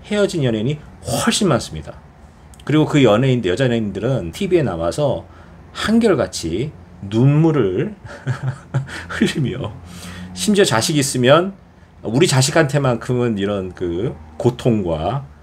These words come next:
어, 이런 외로움을 주지 않겠다. 엄마가 꼭 너를 보호해 줄게." 뭐 이런 그 꼭 그게 멘트가 있어요. 거기 나오는 항상 똑같은 멘트. 삶은 다 다른데 그 여자 연예인들의 삶은 거의 똑같습니다. 결혼한 지 일 년 만에 파경이 제일 많고요.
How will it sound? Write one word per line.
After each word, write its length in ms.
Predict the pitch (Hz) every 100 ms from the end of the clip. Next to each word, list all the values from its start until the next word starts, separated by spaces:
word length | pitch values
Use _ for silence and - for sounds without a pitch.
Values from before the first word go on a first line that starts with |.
| - - -
어, 120 | 82
이런 240 | 95 117
외로움을 340 | 98 104 113 101
주지 200 | 87 95
않겠다. 340 | 85 - 90
엄마가 580 | 82 95 135 147 131 117
꼭 240 | - 110 -
너를 240 | 92 90
보호해 340 | - 101 95 90
줄게." 300 | 90 85 92
뭐 120 | 87
이런 380 | 87 85 80 80 - - -
그 260 | 165 143
꼭 220 | 135 180 -
그게 160 | 127
멘트가 320 | - 104 -
있어요. 320 | 175 - 117 131
거기 100 | 95
나오는 340 | 85 87 82 -
항상 380 | - 135 98
똑같은 340 | - 156 - -
멘트. 280 | 80 - 76 - - - - - - - - - - 135
삶은 380 | 131 - 240 233
다 100 | 208
다른데 680 | 123 101 98 139 135 78 - _ _ -
그 140 | 120
여자 360 | 85 95 180 185
연예인들의 560 | 143 135 127 120 113 110
삶은 340 | 123 113 113
거의 240 | - 107 107
똑같습니다. 500 | - - - 87 - - -
결혼한 400 | 117 147 156 147
지 320 | 135 165 180 - -
일 140 | 240
년 140 | 226 180
만에 220 | 160 131
파경이 540 | - 160 160 151 147
제일 240 | 139 107 143
많고요. 540 | 113 - 120 131 85